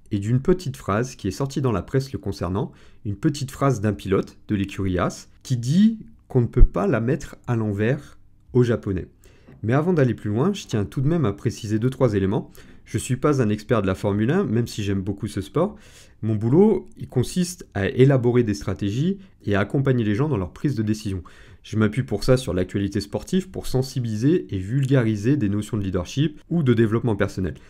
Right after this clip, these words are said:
D'ailleurs, si tu veux recevoir des conseils à ce sujet, n'hésite pas à t'inscrire sur la, sur la newsletter, tu auras un lien en commentaire. Parce qu'en fait, sur YouTube, je diffuse pas de conseils et je me concentre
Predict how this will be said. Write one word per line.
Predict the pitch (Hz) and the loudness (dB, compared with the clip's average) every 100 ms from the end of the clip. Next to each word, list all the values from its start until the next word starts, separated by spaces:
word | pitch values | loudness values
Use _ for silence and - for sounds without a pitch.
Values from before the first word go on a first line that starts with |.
| - | -12
D'ailleurs, | 104 110 123 | -2 2 2
si | 123 - | -2 -10
tu | 104 | -4
veux | |
recevoir | 104 131 139 113 | 0 0 0 0
des | 101 | -2
conseils | 110 101 117 | -4 -2 -2
à | 95 | -2
ce | - | -4
sujet, | 98 101 120 - - - - - | -6 -2 0 -2 -10 -20 -20 -4
n'hésite | 110 98 113 - | -4 -2 -6 -4
pas | 143 139 | 2 2
à | |
t'inscrire | 110 113 - 127 113 - | 2 -2 -2 0 0 -2
sur | - 87 | -8 -6
la, | 90 92 87 - | -4 -6 -10 -14
sur | - 95 | -4 -2
la | 92 | 0
newsletter, | 98 98 98 151 | -2 -2 -2 -2
tu | 147 101 | -2 -6
auras | 95 92 | -4 -4
un | 92 | -2
lien | 104 131 | 2 2
en | 117 | 0
commentaire. | 107 98 - 71 - - - - - | -2 -4 -6 -10 -16 -20 -20 -20 -16
Parce | - - | -16 -6
qu'en | 92 | 0
fait, | 135 131 | 0 0
sur | - 98 | -2 -2
YouTube, | 98 98 151 147 - - | -2 -2 -2 -4 -10 -20
je | - 101 | -6 -4
diffuse | 95 - 107 | -4 -8 -8
pas | - 113 | -4 -4
de | |
conseils | - 107 135 147 | -4 0 2 2
et | 101 | 0
je | 92 | -6
me | 92 | -6
concentre | 110 104 131 | -6 0 -2